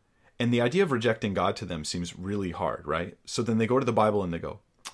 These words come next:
"Let me see if I can make it fit." <laughs> And so they're reinterpreting and twisting utterly the scriptures. Like, for instance, his, his handling of Romans one, Matthew Vines, he gives multiple contradictory interpretations of Romans one,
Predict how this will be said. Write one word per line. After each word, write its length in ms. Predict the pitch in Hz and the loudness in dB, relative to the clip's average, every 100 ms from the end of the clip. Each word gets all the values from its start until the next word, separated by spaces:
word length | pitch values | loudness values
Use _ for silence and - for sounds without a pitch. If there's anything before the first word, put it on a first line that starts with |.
| _ | _
"Let 120 | 170 | -6
me 60 | 175 | -4
see 160 | - 127 | -2 -2
if 100 | 110 | 0
I 60 | |
can 140 | - 85 | -2 -2
make 160 | 80 | -6
it 80 | - | -10
fit." 260 | - - - - - - | -8 -8 -10 -20 -16 -6
<laughs> 160 | 147 - | -4 -2
And 100 | 180 | -2
so 320 | - 127 107 - - - - | 6 8 8 4 -14 -18 -4
they're 160 | 123 101 | 4 4
reinterpreting 840 | 113 127 127 123 117 110 113 104 - - _ - | 6 6 4 2 2 0 0 -2 -6 -20 _ -6
and 340 | 101 87 87 - | -2 -2 -4 -8
twisting 500 | - 120 - 117 101 | -4 -2 -2 -2 -2
utterly 320 | 107 113 110 | 0 0 0
the 100 | 95 | -2
scriptures. 460 | 98 - - 85 85 | -4 -6 -8 -8 -6
Like, 200 | 87 - - - | -6 -6 -16 -4
for 120 | - | 2
instance, 300 | 139 135 98 | 4 4 -2
his, 260 | - 127 123 | 0 -2 -2
his 220 | - 151 | -4 -2
handling 400 | 131 135 127 113 | 2 2 4 2
of 80 | 98 | 0
Romans 320 | 98 98 90 | -2 -4 -6
one, 240 | 90 85 65 | -6 -6 -4
Matthew 280 | 92 - | -6 -4
Vines, 380 | 90 80 76 - - - - | -6 -6 -8 -12 -18 -20 -14
he 160 | - 160 | -4 0
gives 220 | 156 120 | 2 2
multiple 840 | 113 120 127 - - - 98 85 - _ _ _ | 2 4 4 4 -2 0 0 0 -4 _ _ _
contradictory 1200 | - 147 143 170 151 131 113 127 - 127 92 85 - | -4 2 2 2 -4 -4 0 -2 -2 -2 0 -2 -4
interpretations 720 | 104 110 104 92 101 - 92 | -4 -2 -2 -2 -4 -4 -4
of 120 | 92 | -4
Romans 320 | 95 90 87 | -4 -4 -4
one, 320 | 101 95 - | -4 -4 -6